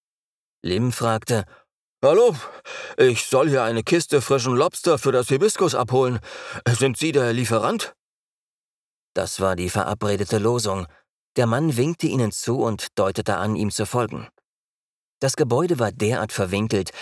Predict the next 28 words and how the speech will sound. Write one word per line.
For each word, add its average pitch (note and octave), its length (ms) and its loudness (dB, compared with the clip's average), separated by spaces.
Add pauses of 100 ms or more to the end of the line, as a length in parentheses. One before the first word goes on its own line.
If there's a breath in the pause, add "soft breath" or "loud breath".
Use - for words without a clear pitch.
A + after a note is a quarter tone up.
(280 loud breath)
dass G2+ 280 0
Lee G#2+ 280 0
und F2+ 200 -6
Lim A2+ 280 0
sich F#2+ 200 -4
schon F2 200 -4
Sorgen F#2+ 360 -2
machten, F2 380 -2
ob - 160 -2
sie F#2+ 160 -6
hier F#2+ 140 -2
je G2+ 220 -2
wieder F2+ 160 -2
herausfinden F2+ 720 -6
würden. E2+ 260 -6 (540)
An B2+ 100 -2
einer C3+ 260 -2
unscheinbaren G2+ 840 -2
Wohnungstür G2+ 600 -2
angekommen, F#2 540 -2 (400 loud breath)
öffnete C#3 440 0
der A2+ 160 0
Unbekannte A2 560 -2
sie G#2 280 -4
und - 420 -6
bedeutete G2 520 -2
ihnen, F#2+ 260 -2
hineinzugehen. G2 680 -6